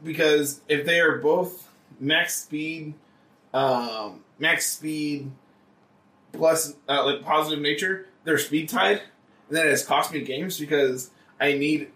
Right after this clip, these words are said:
Charizard to attack into a single mon before Ninetales does, or vice versa. I need the spread damage from Ninetales before Charizard goes in, you know, for, like, redirection purposes. Um,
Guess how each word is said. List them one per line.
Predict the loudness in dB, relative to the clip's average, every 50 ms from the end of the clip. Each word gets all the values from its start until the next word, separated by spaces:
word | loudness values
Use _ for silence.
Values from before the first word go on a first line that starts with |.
| -6
Charizard | -4 0 2 2 2 4 4 2 2 2
to | 4 4
attack | 4 4 4 2 0 2 0
into | -2 -2 0 2 2 2
a | 2
single | 0 -2 -2 0 0 -2 -2
mon | -2 -2 -2 -2 -2 -4 -6 -8 -14 _ _ _ -12
before | -10 -10 -4 0 0 2 2 2 2 2 0 -2 -4 -6 -6 -2
Ninetales | 0 0 2 2 2 2 2 2 2
does, | 2 2 2 2
or | 2 2
vice | 2 2 0 0 0
versa. | -2 -4 -4 -2 -4 -4 -6 -8 -10 -14 -20 _ _ -2
I | 0 0
need | 2 2 0
the | -2
spread | -2 -2 0 0 0 2 2
damage | 0 -2 -2 -2 -4
from | -4 -4 -2
Ninetales | 0 0 0 0 0 2 2 2 2 0
before | -2 -6 -2 0 0 2 2 2 0 -2 -4 -8 -10 -6
Charizard | -2 0 0 2 2 0 0
goes | 0 0 -2 0
in, | -2 -2 -4 -4 -8 -10 -14 -16 _ _ _ _ _ _ _ _ _ _ _ _
you | -2 2 2
know, | 2 4
for, | 4 4
like, | 2 2 2 2
redirection | 0 2 2 2 0 0 -4 -6 -4
purposes. | -4 -4 -4 -4 -4 -2 -2 -2 -2 -2 -6 _ _ _ _ _ _ _ _ _ 0
Um, | 2 4 4 4 4 2 0 -2 -4 -8 -12 -20